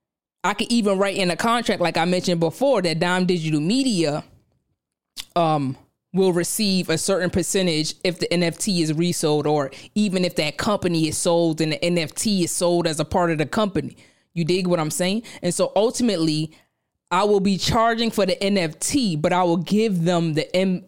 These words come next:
M P four file or the M O V file, the actual video file. I will give that to them for free. You get it? Let me say that again. I charge for the N F T, but you get the video for free.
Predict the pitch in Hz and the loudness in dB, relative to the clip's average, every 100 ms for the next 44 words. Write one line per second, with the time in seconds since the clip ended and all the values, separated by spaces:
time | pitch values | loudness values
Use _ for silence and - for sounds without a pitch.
0 | - 202 - 185 - 190 180 - 156 147 | -4 -2 -2 -4 0 0 0 0 2 2
1 | - 156 - 180 170 160 165 185 - 147 | 2 0 2 2 2 2 0 0 0 0
2 | 139 131 - - 165 180 202 226 208 156 | 0 -2 -6 -6 -4 -2 -4 -2 0 0
3 | 190 202 180 175 - 208 202 151 127 - | 0 0 0 0 -2 -2 0 0 -2 -2
4 | 165 170 160 196 214 190 165 - 190 165 | 0 0 0 0 0 0 -2 -2 -2 0
5 | 156 - 143 - 190 - - _ _ _ | -2 -4 -6 -2 -2 -2 -10 _ _ _
6 | _ _ _ - 160 190 214 233 202 220 | _ _ _ -6 -2 0 0 0 0 0
7 | - 202 208 190 170 147 - - 160 160 | 0 0 0 0 -2 -4 -6 -4 -2 -2
8 | - 220 247 277 - 240 233 214 226 240 | -2 0 2 0 -2 -2 0 0 0 0
9 | 240 - - 269 151 151 185 175 196 170 | -2 -4 0 0 0 -2 -2 0 0 0
10 | 220 214 165 196 180 170 156 - 160 147 | 0 0 0 0 0 2 0 0 -2 -2
11 | - 185 123 | 0 0 -2